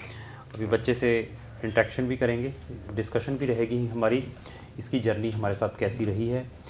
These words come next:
तो इसको स्टार्ट करने से पहले थोड़ी सी प्रोफाइल के बारे में डिस्कस कर लें।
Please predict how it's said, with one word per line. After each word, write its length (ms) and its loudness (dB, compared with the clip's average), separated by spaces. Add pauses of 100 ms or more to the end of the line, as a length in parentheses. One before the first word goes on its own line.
(340)
तो 80 -8
इसको 280 0
स्टार्ट 260 10
करने 220 2
से 100 -2
पहले 240 4
थोड़ी 220 0
सी 140 -2
प्रोफाइल 380 2
के 100 0
बारे 160 4
में 140 0
डिस्कस 320 0
कर 120 4
लें। 160 0